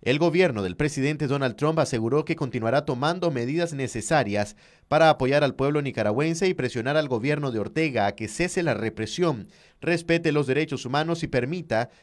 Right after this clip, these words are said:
que se den las condiciones para realizar elecciones libres y justas que restablezcan la democracia en Nicaragua.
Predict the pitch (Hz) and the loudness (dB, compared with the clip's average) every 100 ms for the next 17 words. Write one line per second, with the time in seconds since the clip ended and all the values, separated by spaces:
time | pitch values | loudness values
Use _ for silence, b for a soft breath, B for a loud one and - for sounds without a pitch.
0 | b 101 95 107 156 156 147 123 107 107 | b -8 -4 -2 -2 -2 -2 -4 -4 -4
1 | 151 165 165 117 107 143 139 151 147 131 | -2 -2 -2 -2 -2 -2 -4 -2 -2 -2
2 | 104 147 147 143 - 123 170 120 98 110 | -4 -4 -2 -4 -6 -6 -4 -4 -4 -6
3 | 104 165 165 175 170 - b b - 113 | -4 -4 0 -2 -2 -8 b b -4 -2
4 | 156 170 147 131 151 143 160 147 120 147 | 0 0 0 0 0 0 -2 0 0 0
5 | 135 - 131 127 143 147 135 104 - 135 | -2 0 0 0 0 0 -2 -6 -2 2
6 | 117 87 92 82 62 | 2 2 0 -2 -4